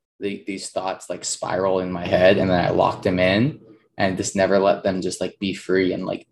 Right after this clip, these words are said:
release them. I never was able to release them, so I was acting on them all the time. And I feel like, like, just being able to have this conversation, like,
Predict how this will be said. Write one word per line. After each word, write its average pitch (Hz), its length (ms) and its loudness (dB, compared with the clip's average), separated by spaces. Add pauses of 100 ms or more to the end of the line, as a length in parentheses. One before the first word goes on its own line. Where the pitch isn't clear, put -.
(160)
release 95 420 0
them. - 340 -18
I - 640 -18
never 104 300 6 (100)
was 107 160 4
able 101 180 2
to 95 100 0
release 90 400 -4
them, 85 120 -4
so 92 180 -8
I 90 40 -6
was 92 300 -10
acting 95 400 -4
on - 180 -6
them - 300 -6
all 52 220 -2
the - 120 -12
time. - 380 -14 (500)
And 98 80 0
I - 20 -10
feel 101 140 4
like, 95 360 2 (720)
like, 104 120 0
just 104 240 2
being 110 160 2
able 107 100 2
to 98 60 -2
have 95 240 -4
this 90 180 -8
conversation, 98 800 -4
like, 95 180 -4